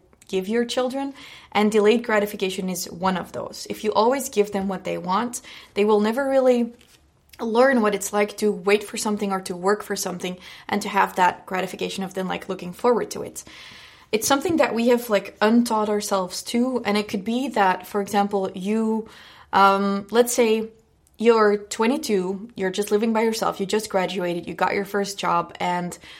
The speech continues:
you love looking pretty. So every month you get your hair done, you get your nails done,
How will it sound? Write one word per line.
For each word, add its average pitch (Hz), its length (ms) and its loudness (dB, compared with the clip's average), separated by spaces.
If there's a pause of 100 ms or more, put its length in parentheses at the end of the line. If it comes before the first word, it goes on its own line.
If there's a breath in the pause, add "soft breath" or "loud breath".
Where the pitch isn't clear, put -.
(140)
you 208 160 0
love 190 260 4
looking 208 240 -2
pretty. 320 480 -4
So 190 480 2
every 220 220 2
month 202 340 2
you 185 220 -4
get - 180 -6
your 190 120 -6
hair 262 220 2
done, 233 260 2
you 202 100 -2
get - 200 -10
your 190 120 -4
nails 240 300 2
done, 202 260 0